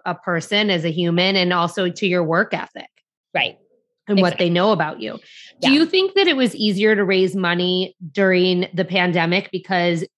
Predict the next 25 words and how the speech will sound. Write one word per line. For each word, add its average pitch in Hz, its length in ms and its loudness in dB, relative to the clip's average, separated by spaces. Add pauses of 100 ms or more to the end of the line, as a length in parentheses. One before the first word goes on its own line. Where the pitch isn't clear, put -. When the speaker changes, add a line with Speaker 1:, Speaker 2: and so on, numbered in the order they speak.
Speaker 1:
just 170 180 -6
hopping 180 340 0
on 175 120 0
a 175 80 -2
Zoom 170 560 -2
was 175 480 -2
so - 280 -2
much 180 220 0
easier 180 420 0
and 175 140 2
it 165 40 -2
was 170 140 -4
easy 185 300 0
to 170 60 0
pin 180 320 -6
people 185 260 -4
down? 180 360 0 (360)
Or 220 160 2
do 185 140 -2
you 208 100 0
still 202 300 -2
think 190 300 -2
that 180 120 0
it, 175 200 -2 (100)
it 180 180 -6